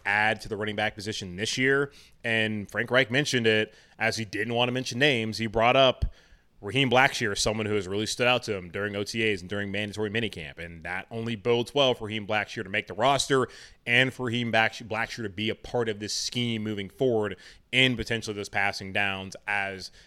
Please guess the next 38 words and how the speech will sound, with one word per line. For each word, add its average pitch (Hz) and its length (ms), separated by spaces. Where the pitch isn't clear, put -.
that 98 340
threat 104 300
out 104 120
of 95 80
the 95 40
backfield 92 640
in 107 240
the 95 80
passing 98 600
game. 117 240
Now, 90 80
the 104 60
rest 151 200
of 143 80
the, 135 120
the 127 60
running 135 160
back 131 160
group, 131 180
Spencer 127 300
Brown, 113 380
uh, 120 240
out 131 160
of 127 60
U 123 160
A 117 100
B. 110 280
He's 104 180
back 107 280
here 110 180
again. 107 380
Was 101 100
a 90 40
practice 101 320
squad 107 240
guy 104 160
last 98 540
year. 101 440